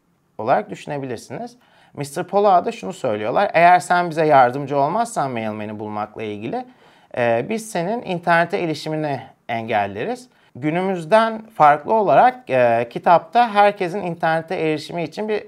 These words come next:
sertifika veya bir lisans gibi bir şeye sahip olması gerekiyor. Bu sertifikalarda direkt internete ulaşım sertifikaları değil, aslında bir dataset, ulaşabildikleri datasetler.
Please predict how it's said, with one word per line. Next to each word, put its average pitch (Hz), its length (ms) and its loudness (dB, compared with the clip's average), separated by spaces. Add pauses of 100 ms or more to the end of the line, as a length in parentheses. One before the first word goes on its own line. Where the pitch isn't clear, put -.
sertifika 160 640 0
veya 170 300 4
bir 160 80 -4
lisans 151 460 -4
gibi 185 220 -8
bir 175 60 -12
şeye 139 260 -2
sahip 110 400 -2
olması 107 360 -10
gerekiyor. 110 520 -4 (160)
Bu 180 140 -8
sertifikalarda 180 1080 2
direkt 185 240 -2
internete 151 600 -4
ulaşım 151 440 -6
sertifikaları 143 800 0
değil, 208 180 -4
aslında 196 400 -2
bir 196 80 -6
dataset, 156 640 -2 (160)
ulaşabildikleri 135 800 -4
datasetler. 170 680 -4